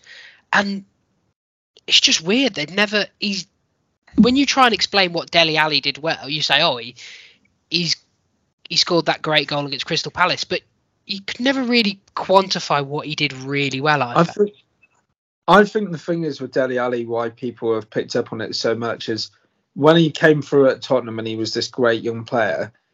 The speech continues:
Speaker 2: he had such a hunger to be on the ball. He was, I remember him, like, bursting into the box, being confident, running with the ball.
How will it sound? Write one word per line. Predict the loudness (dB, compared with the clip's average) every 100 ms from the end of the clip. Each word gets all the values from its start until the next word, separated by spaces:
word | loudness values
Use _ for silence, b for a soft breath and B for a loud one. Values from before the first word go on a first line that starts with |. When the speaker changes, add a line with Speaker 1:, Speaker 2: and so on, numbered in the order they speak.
| _
Speaker 2:
he | 2
had | 4 4
such | 2 2 6 6 6
a | 0
hunger | -2 -2 -2 0 0 -2
to | -2 -4 -4
be | -2 -2
on | -2 -4
the |
ball. | -4 -2 0 0 0 -4 b b b
He | 0 2
was, | 2 2
I | 6
remember | 8 8 6 6
him, |
like, | 4 2 4
bursting | 4 4 2
into | -6 -8
the | -2
box, | 2 2 0
being | -6 -6 -6
confident, | -8 -8 -8 -2
running | 0 0 -2
with | -4 -4
the |
ball. | 0 2 4 0